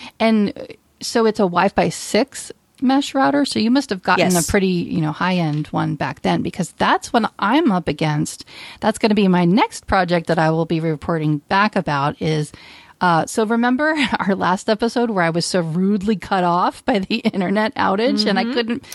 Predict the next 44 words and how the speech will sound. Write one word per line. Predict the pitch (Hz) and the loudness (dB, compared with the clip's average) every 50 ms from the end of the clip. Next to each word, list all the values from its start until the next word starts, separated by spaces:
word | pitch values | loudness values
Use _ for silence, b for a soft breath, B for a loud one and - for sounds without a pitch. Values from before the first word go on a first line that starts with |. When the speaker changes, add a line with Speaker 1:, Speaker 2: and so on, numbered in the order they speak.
| B B | B B
Speaker 2:
Yeah. | 190 165 156 160 | -6 -4 -2 0
Speaker 1:
finish | 165 202 208 208 - - | 0 2 2 0 0 0
my | 220 202 202 | 0 0 0
thoughts, | 196 - 185 160 185 - - - - - B B B B B B B | 0 0 0 0 0 0 -2 -6 -14 -18 B B B B B B B
and | 185 190 | -2 0
I | 185 | 2
had | 185 180 185 160 - | 2 2 0 0 2
many | 170 165 165 160 156 | 0 2 2 2 0
of | 165 160 | 0 0
them? | 196 254 349 B B B B B B B B _ | 0 -2 -2 B B B B B B B B _
Uh, | - 190 185 180 175 170 175 175 175 170 170 170 160 160 - - - - | -2 0 2 2 2 2 2 2 2 2 2 2 2 0 -2 -4 -8 -8
so | 214 - - 233 214 202 185 - - | -8 -4 -2 0 0 0 0 0 0
actually | 196 202 262 - - 311 262 | -2 0 -2 0 0 -2 0
that | - 226 208 202 196 - - | 2 2 2 2 0 -2 -2
outage | - 190 208 240 262 226 196 180 180 175 170 202 | -2 0 0 2 2 2 2 2 2 0 -2 -2
was | 190 190 180 170 | 0 0 0 0
the | - 180 | -2 -2
result | 175 175 180 170 - 190 190 202 202 - - | 0 0 -2 0 0 2 0 0 0 -2 -2
of | - 175 170 160 160 165 - | 0 2 2 2 0 -2 -8
Cox | - - 330 294 240 214 214 - - - - - - - _ - | -4 0 2 2 2 2 0 -4 -10 -14 -14 -14 -18 -20 _ -2
upgrading | 208 196 - - - 196 190 185 180 175 175 170 170 165 151 | -2 -2 -2 -2 0 0 2 2 2 2 4 4 2 2 2
the | 170 | 2
network | 160 185 196 - - - - - | 0 0 0 0 -4 -6 -6 -8
around | 123 - - 175 | -8 -6 -6 -6
here. | - - - - | -6 -8 -10 -10
So | - - 190 | -4 -2 0
I | 196 254 | 0 2
now | 392 427 415 339 330 | 2 2 2 0 2
have | 294 294 269 262 - _ | 2 0 -2 -2 -2 _
double | - 190 190 202 214 233 233 220 | 0 0 0 2 2 0 0 0
the | 202 190 175 | 0 0 -2
speed. | - - - - - 190 208 190 151 127 - - - - | -2 -4 -8 -8 -4 -4 -2 -2 -2 -4 -6 -8 -10 -8
I | - 185 | -6 -6
think | 175 - 208 202 208 | -2 -2 0 2 2
I | 196 | 2
had | 196 185 190 180 175 170 - | 2 2 2 2 2 0 -2
two | - - 170 | -4 -6 -6
fifty, | - - - 277 269 - - 262 247 240 240 | -2 0 0 0 0 0 0 2 2 4 4
now | 226 208 185 185 185 | 4 4 4 4 2
I | 185 | 2
have, | 190 180 170 | 2 0 0
like, | 170 - - | -2 -4 -2
five | - - 170 - | -2 -2 -2 0
hundred. | 160 - - - - - - | -2 -4 -4 -6 -8 -12 -12